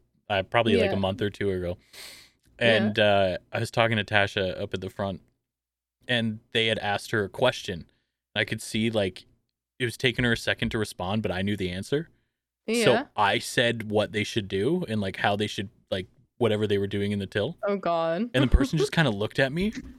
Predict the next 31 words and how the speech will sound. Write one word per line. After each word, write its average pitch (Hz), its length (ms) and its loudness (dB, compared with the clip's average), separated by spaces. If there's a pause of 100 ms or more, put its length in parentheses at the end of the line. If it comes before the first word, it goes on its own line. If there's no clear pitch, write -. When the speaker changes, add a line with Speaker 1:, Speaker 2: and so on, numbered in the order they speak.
(880)
Speaker 2:
Like, 185 320 -2
Speaker 1:
And 151 140 4
then 147 120 4
Ta-, 139 280 4
and, 156 300 4
and - 0 -
Speaker 2:
who? 202 260 0
Speaker 1:
then 160 160 2
Tasha 190 300 4
was 185 120 6
just 175 180 0
like, 147 220 2 (540)
"Yeah, 165 140 6
that's, 160 220 0
that's 151 260 2
right. 165 220 6
That's 135 160 0
what 160 120 4
you 151 100 2
do." 147 300 6
And 131 220 2
then 131 120 2
they 131 120 4
just 135 140 -2
kinda 143 240 4
walked 117 380 4
away 110 360 6
all 117 240 6
weirded 113 320 0
out. 160 400 4
<laughs> - 40 -16